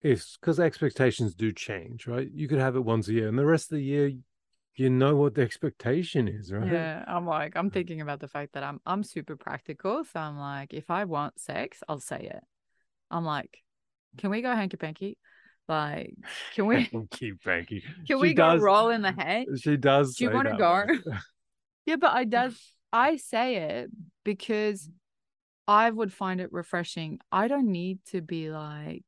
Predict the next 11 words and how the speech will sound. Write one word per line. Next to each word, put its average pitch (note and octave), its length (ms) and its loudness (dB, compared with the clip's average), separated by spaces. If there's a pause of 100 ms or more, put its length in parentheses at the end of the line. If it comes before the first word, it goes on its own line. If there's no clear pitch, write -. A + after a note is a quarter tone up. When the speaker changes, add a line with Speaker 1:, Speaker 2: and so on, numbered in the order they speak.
(100)
Speaker 2:
surprised - 1300 -4
in D#3+ 120 -6
that D3+ 180 -6
way. B2+ 320 -6
I'm C#3+ 140 -8
like, - 240 -12 (380)
"You F#3 100 -4
want G3+ 200 -4
sex? F4+ 420 -2 (180)
Tell D#3+ 200 -2
me. - 280 -10